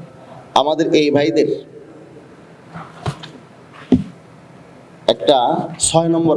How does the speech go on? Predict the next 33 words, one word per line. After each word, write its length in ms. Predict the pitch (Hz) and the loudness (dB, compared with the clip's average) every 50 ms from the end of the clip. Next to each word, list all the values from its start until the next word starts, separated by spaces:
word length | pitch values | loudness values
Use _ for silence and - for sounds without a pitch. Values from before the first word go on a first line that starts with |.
| 117 | 0
আছে, 200 | - - - - - - - - - - - - - - - - - - - - - - - - - - - - - - - - - - - - - - - - - - - - - - - - - - - - - - | -2 -4 -8 -12 -14 -18 -20 -20 -20 -20 -20 -20 -20 -20 -20 -20 -20 -20 -20 -20 -20 -20 -20 -20 -20 -20 -20 -20 -20 -20 -20 -20 -20 -20 -20 -20 -20 -20 -20 -20 -20 -20 -20 -20 -20 -20 -20 -20 -20 -20 -20 -6 -2 0
তাদের 380 | 143 143 151 151 180 196 202 196 - - - - - - - - - - - 156 | 0 2 2 0 0 0 0 -2 -4 -4 -6 -10 -18 -20 -20 -20 -4 0 0 2
এই 60 | 147 - | 2 2
ছয় 200 | - 156 156 156 156 165 | 2 2 2 2 2 2
নম্বরের 320 | 165 170 175 190 190 190 185 | 4 4 4 4 4 4 4
উপর 140 | 170 - 175 165 151 | 4 4 4 4 4
আলোচনা 280 | 147 147 - 151 151 147 - | 2 0 -2 -4 -6 -6 -6
করতে 180 | 143 - - 147 147 | -8 -2 -2 0 0
গেলে 120 | 143 170 196 196 196 | 2 2 2 2 2
তো 40 | 190 196 190 | 0 -2 -2
সময় 220 | 170 156 139 123 113 | -2 -4 -4 -4 -4
দরকার, 220 | 107 - - 95 - - - - - - - - | -8 -8 -10 -12 -14 -14 -20 -20 -20 -20 -6 -2
যেটা 160 | 131 131 135 - 131 | 2 2 4 2 2
আসলে 280 | - 143 139 139 139 139 139 139 - - - - - - - - - | 0 0 0 0 0 -2 -4 -8 -12 -16 -20 -20 -20 -20 -8 -4 -2
আজকে 160 | 123 131 147 139 131 | 0 2 2 2 4
বলার 180 | 135 131 131 127 | 2 2 2 0
ইচ্ছে 160 | 127 - 143 - 139 | 0 0 0 2 2
ছিল। 100 | 143 143 139 127 | 2 2 0 0
আপনারা 200 | 127 127 117 120 120 | 0 0 0 0 0
জানেন 220 | 120 123 123 120 123 120 | 0 0 0 0 -2 -2
আমি 120 | 123 123 123 120 117 - 120 | -2 -2 -2 -2 -2 -2 -2
যে 60 | 120 120 | -2 -2
কোনো 120 | 131 127 127 | 0 -2 -2
আলোচনাতে 360 | 127 127 127 127 123 123 120 - 127 | -2 -4 -6 -6 -8 -8 -8 -10 -8
কিতাব 200 | 131 131 135 113 131 | -4 -4 -2 0 0
নিয়ে 120 | 131 131 131 143 | 0 0 0 0
যাই, 100 | 147 165 139 113 | 0 0 -2 -4
আজকেও 260 | - - - 151 151 151 | -4 -6 -4 -4 -2 0
ছয় 140 | 180 151 151 160 | 0 0 0 -2
লাগেজ 180 | 147 156 151 - 160 | -2 -4 -6 -8 -6
কিতাব 160 | - 151 151 147 | -4 -4 -2 -2
আমার 140 | 143 139 139 - | -4 -6 -8 -8
সাথে 140 | - 143 | -4 -2